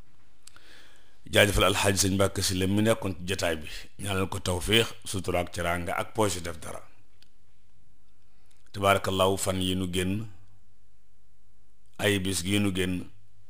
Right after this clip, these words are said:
ak yi ko jiitu, ngi nekkoon ci tomb yooyu, mi ngi nekk diggante éducation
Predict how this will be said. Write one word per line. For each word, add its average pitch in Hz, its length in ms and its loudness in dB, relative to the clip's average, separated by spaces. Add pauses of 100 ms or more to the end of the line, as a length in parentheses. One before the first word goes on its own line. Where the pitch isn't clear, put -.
(460)
ak 98 140 -4
yi 101 160 -2
ko 104 100 -2
jiitu, 92 320 -4 (1800)
ngi 95 120 -2
nekkoon 98 560 2
ci 98 120 -2
tomb 95 340 4
yooyu, 92 400 2 (1040)
mi 92 120 -2
ngi 92 120 2
nekk 95 340 2
diggante 90 880 -2 (1500)
éducation 98 840 4